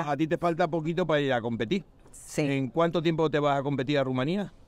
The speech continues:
Speaker 1: Eh, me quedan aproximadamente veinte días.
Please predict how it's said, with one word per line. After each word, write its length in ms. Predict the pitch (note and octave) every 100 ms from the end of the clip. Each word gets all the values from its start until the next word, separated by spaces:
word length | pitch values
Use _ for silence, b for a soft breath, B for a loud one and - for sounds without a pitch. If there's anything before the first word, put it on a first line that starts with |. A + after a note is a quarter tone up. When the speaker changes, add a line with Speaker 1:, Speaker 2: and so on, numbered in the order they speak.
| - -
Speaker 1:
Eh, 440 | G3 G3 F#3+ F#3 F3+
me 120 | E3+
quedan 420 | - - G#3 G3
aproximadamente 1000 | F#3 - F3 - F3+ E3 F3+ F#3+ F#3 F#3+
veinte 340 | G3 F3 D3 C#3+
días. 360 | D3 D3 C#3+